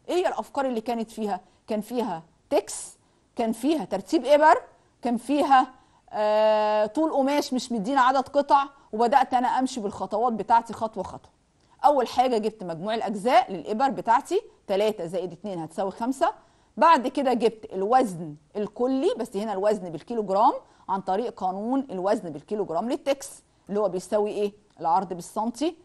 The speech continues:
في اتنين على خمسة في الجوج في عدد الأوجه في طول الغرزة في عدد أسطر السنتي في طول القماش بالسنتي على مية، وبكتب فوق نمرة الخيط. وبقسم تحت على ألف، مين الألف دي؟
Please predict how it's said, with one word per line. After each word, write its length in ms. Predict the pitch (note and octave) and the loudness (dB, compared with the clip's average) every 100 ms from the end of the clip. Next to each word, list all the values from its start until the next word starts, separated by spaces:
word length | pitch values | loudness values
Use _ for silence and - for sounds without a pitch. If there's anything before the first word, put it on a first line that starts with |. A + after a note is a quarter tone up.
| _ _ | _ _
في 60 | |
اتنين 220 | D3 G#3 C4 | -14 -4 0
على 220 | C#4 C4+ | 4 4
خمسة 440 | D4 C#4 C#4+ C#4 - _ _ | 4 2 4 2 0 _ _
في 80 | - | -6
الجوج 580 | F#3 F3+ A3 B3 C#4 B3+ _ _ - | -6 -2 -2 0 -2 -6 _ _ -2
في 60 | |
عدد 260 | E3 G#3+ A3+ | 2 2 2
الأوجه 520 | A#3+ A#3+ C4+ A#3+ C4+ C4+ _ _ | 2 4 4 2 -2 -6 _ _
في 80 | D3+ | -8
طول 180 | G#3 A#3+ | -2 0
الغرزة 580 | A#3+ B3 C4+ B3+ C4+ C#4 - _ | 2 2 2 4 4 2 -12 _
في 60 | F3+ | 2
عدد 280 | G#3+ B3 | 4 4
أسطر 320 | F#3+ B3 - B3 | 0 -2 -4 -8
السنتي 600 | - C#4 C4+ C4+ C4 B3 - | -4 0 0 -2 -6 -8 -14
في 80 | E3 | -8
طول 180 | B3+ | -4
القماش 360 | C#4+ B3+ C4 C#4 | -2 -2 -2 -4
بالسنتي 680 | A3+ B3+ - C4+ C4+ C#4 C4+ _ - | -4 -6 -4 -2 -2 -6 -10 _ 0
على 260 | A3+ B3+ | 4 4
مية، 400 | C4 C4+ C4+ C4+ C4+ _ _ | 4 2 2 0 -2 _ _
وبكتب 460 | E3+ B3 - - B3 | 0 2 2 0 -10
فوق 280 | - C#4 A#3 | -4 -4 -2
نمرة 340 | B3+ B3+ B3+ | -2 -2 -4
الخيط. 540 | A#3 - E3 - - - _ _ _ _ _ - | -6 -8 -10 -14 -20 -20 _ _ _ _ _ 0
وبقسم 460 | B3 E4+ E4 C4 | 2 2 0 -4
تحت 320 | B3 C4+ - | 0 0 0
على 260 | G#3 A3 C#4+ | 0 2 4
ألف، 500 | - D4+ D#5+ - - _ _ | 4 4 2 -10 -20 _ _
مين 180 | B3+ E4+ | -2 0
الألف 420 | D#4 - C#4+ - | 0 0 0 -2
دي؟ 320 | B3 A3+ C#4 | -4 -2 -4